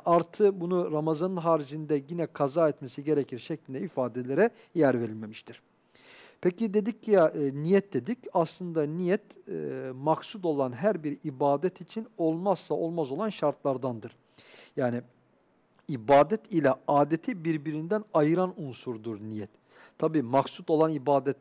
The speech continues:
diye ifade ettik. Maksud olmayan ibadetlerde niyet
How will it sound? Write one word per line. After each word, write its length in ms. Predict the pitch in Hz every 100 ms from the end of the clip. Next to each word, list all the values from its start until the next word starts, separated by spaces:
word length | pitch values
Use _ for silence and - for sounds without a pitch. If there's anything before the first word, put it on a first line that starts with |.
| _
diye 180 | 135 131
ifade 440 | 147 - 123 123
ettik. 340 | 180 - 208 -
Maksud 500 | 135 143 - - 170
olmayan 520 | 185 208 185 147 135 156
ibadetlerde 880 | 131 135 127 123 - 131 113 123
niyet 300 | 120 143 208